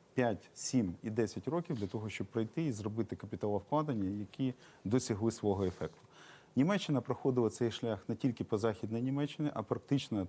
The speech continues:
та, е, радянська система нормативів Д Б Нів, яка існувала безпосередньо в Східній Німеччині, і Німеччина практично затратила п'ятнадцять років для того, щоб привести по енергоефективності класу будівель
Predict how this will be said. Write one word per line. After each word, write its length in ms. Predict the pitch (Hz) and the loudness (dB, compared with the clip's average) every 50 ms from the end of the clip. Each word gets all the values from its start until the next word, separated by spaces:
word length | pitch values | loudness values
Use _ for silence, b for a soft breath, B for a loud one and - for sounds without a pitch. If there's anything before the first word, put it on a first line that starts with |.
| - - | -2 0
та, 280 | 127 117 104 92 95 - _ - | 2 2 2 2 0 -4 _ -6
е, 260 | 110 104 101 101 98 | -2 -2 0 0 2
радянська 460 | 104 110 113 117 110 98 - - - | 2 2 2 2 2 0 0 -4 -6
система 520 | - - - - - - 123 107 95 95 92 | -8 -6 -6 -4 -2 0 0 2 2 2 2
нормативів 640 | 98 107 107 107 110 107 - - 110 95 92 87 92 | 0 0 0 0 -2 -2 -2 -2 0 0 -2 -2 -2
Д 120 | 92 104 | -2 0
Б 220 | 90 110 110 107 | 2 4 4 4
Нів, 160 | 95 92 90 - - | 2 0 -2 -4 -4
яка 220 | 104 92 - 110 | -6 -4 -2 0
існувала 560 | 101 95 - - - 101 104 101 90 90 90 B B B B B B B B - | 0 0 0 -2 -2 0 2 2 2 0 -2 B B B B B B B B -4
безпосередньо 760 | 104 117 113 - - 104 - - 113 113 107 92 101 98 92 90 92 - - | -2 -2 -2 0 -2 -4 -2 2 2 4 4 4 4 2 2 0 0 0 2
в 160 | 123 117 - - | 2 2 2 0
Східній 440 | - - - - 123 107 113 117 | -4 -4 -2 0 0 2 2 2
Німеччині, 600 | 120 131 135 139 139 147 139 - - 147 143 - - | 2 2 0 0 0 -2 -4 -4 -4 -4 -2 -2 0
і 60 | 120 | 0
Німеччина 500 | 120 117 117 120 123 117 - - 107 104 | 0 0 0 0 -2 -4 -4 -4 -4 -2
практично 500 | 95 - 101 95 - 113 101 - - 107 104 98 - - - | -2 -4 -6 -6 -4 -6 -6 -6 -6 -8 -8 -8 -8 -10 -8
затратила 640 | 98 101 120 110 - - 113 110 - 107 98 90 90 B B B B B B - - | -2 0 0 0 0 0 -2 0 0 -2 -4 -4 -4 B B B B B B -14 -12
п'ятнадцять 500 | 113 - - 117 110 104 - 104 101 - | -6 -2 0 0 0 0 -2 -4 -2 0
років 280 | 120 110 - - 95 | 0 0 0 -2 -4
для 140 | 95 98 98 | -2 -2 -2
того, 260 | - 117 113 101 101 | 0 0 0 0 0
щоб 200 | 92 - - 85 | -2 -4 -6 -4
привести 480 | - - 123 117 110 104 90 - - 95 | 0 2 2 4 4 4 2 2 -2 -4
по 160 | - - 107 | -4 -2 0
енергоефективності 920 | 101 98 98 95 92 95 92 107 95 - - 107 101 95 87 - - - | 2 2 2 0 -2 -6 -6 -8 -6 -4 -2 -2 -2 -2 -2 -4 -8 -10
класу 380 | - - 104 95 90 - - 107 | -8 -6 -4 -4 -4 -6 -6 -6
будівель 420 | 104 98 101 104 98 92 90 | -6 -4 -2 -2 -2 -2 -2